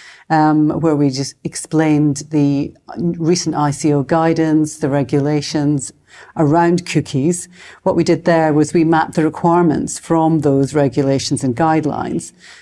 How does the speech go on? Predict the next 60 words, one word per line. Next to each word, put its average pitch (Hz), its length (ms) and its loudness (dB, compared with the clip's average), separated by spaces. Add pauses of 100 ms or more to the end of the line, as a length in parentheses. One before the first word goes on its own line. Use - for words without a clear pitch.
(180)
to 170 460 2
the 165 120 -6
functional - 720 -2 (480)
functions 165 640 0
and 151 180 -2
features 143 600 -4
that 156 140 -8
each 160 260 -4
of 143 40 -6
the - 60 -8
products 147 480 -6
needed 135 260 -2
to - 100 -8
have. 120 500 -6 (960)
Um, 139 260 0
and 147 140 2
we 151 80 2
have 143 100 0
a 143 60 -2
list 143 240 -4
of - 80 -20
those 143 240 0
that - 80 -10
we're 147 80 -6
going 135 240 -2
to 147 180 -4
explain 139 420 -4
to 147 120 -4
you - 20 -6
shortly. 135 640 -8 (420)
Um, 180 460 4 (100)
however, 196 260 2
we 190 120 2
also 190 240 0
want 170 200 0
to 165 220 2
just 160 300 -6
make 180 160 0
it 175 60 -2
clear 165 280 2
what 147 180 0
we 147 100 0
didn't 185 420 0
do. 139 340 2
So 151 420 2
we 156 120 4
didn't 180 260 0
do 151 460 4
a 151 100 -2
technical - 380 -2
deep 165 320 -2
dive, 160 420 2
we 143 60 0
didn't 147 180 0
do 143 100 -2
a 139 60 -2
code 147 320 0
review, 143 540 0
we 143 80 0
didn't, 147 360 -4